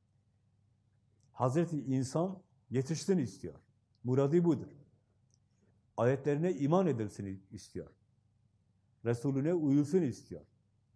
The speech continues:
Kendisine abd olunsun istiyor. Olmayınca ne olur? Olmayınca kendi kendimize zulmetmiş oluyoruz. Olursa ne olur?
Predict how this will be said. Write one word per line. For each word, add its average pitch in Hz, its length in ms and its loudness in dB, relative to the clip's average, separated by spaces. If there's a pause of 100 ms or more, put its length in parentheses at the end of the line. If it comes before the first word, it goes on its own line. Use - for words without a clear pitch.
Kendisine 131 540 -2 (160)
abd 160 280 2
olunsun 101 400 -4
istiyor. 80 400 -14 (1200)
Olmayınca 160 500 2
ne 127 120 0
olur? 127 320 0 (220)
Olmayınca 127 640 -2 (160)
kendi 139 280 -2
kendimize 143 400 0
zulmetmiş 147 500 -2
oluyoruz. 87 340 -10 (640)
Olursa 175 380 2
ne 131 120 4
olur? 123 300 2